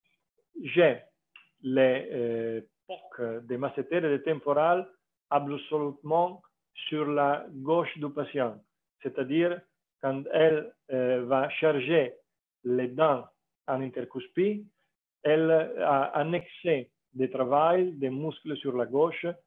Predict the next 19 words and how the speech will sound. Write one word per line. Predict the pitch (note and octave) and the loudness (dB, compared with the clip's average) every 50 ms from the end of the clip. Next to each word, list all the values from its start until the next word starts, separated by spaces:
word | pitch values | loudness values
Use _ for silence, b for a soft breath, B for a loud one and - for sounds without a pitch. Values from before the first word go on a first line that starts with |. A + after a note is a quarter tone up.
| _ - | _ -6
un | C3+ C3+ | -4 -4
excès | C3+ - - E3+ | -4 -2 -2 -2
de | D#3+ D3 | -2 -2
travail | - C3+ C3+ C3+ D3+ D#3+ E3+ - | 0 0 2 4 4 4 4 2
sur | - D3 C3+ C3+ | 0 -2 -2 0
les | C3 B2 | 0 0
dents | A#2+ B2+ C#3 C#3 C#3+ C#3+ C#3+ - _ _ - | 0 0 0 2 0 0 -4 -8 _ _ -8
à | C3 B2 | -8 -4
gauche. | B2 B2+ A#2 A2 - - - - F2 - _ b b b b b b b b b - | -2 -2 -2 -4 -4 -10 -16 -16 -18 -20 _ b b b b b b b b b 0
Elle | D3+ D3+ D#3+ | 2 6 6
a | D#3 D#3 | 8 6
aussi | E3 D#3+ - - F#3 F#3 - | 6 4 2 0 0 2 2
un | D#3 C#3 | 0 0
excès | D3 C#3+ - - F#3 F3+ | 0 -2 -2 0 0 2
de | D3 D3+ | 2 0
travail | - - E3 F3 D#3 C3+ C3 B2+ C3 C3+ C#3 C#3+ C#3+ C#3+ | 0 2 0 2 4 6 6 6 6 4 4 2 -2 -4
sur | - D#3 D#3 | -4 -6 -2
les | D3+ D3+ D3 C#3+ | 0 0 0 0
dents | C3 A#2+ A#2+ B2 | 0 0 -2 -2